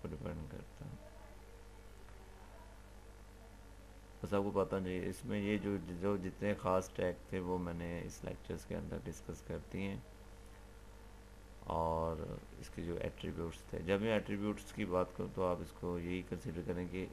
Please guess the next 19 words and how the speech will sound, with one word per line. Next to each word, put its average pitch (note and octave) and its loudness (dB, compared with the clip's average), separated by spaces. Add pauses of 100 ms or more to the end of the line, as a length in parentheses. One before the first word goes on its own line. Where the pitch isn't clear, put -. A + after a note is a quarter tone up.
इस - -6 (400)
टैग F#2 10
के - 4
अंदर F#2 6
फंक्शंस F#2 4
जो E2 0
हैं, E2 -4
मज़ीद F2+ 2
फंक्शन E2 -2
बनाने, D#2+ 0 (180)
बनाने E2 0
के E2+ -2
लिए E2+ -2 (540)
हम F2 0
एट्रीब्यूट E2 0
का - -6
इस्तेमाल E2+ -4
करते - -4
हैं, F#2 -2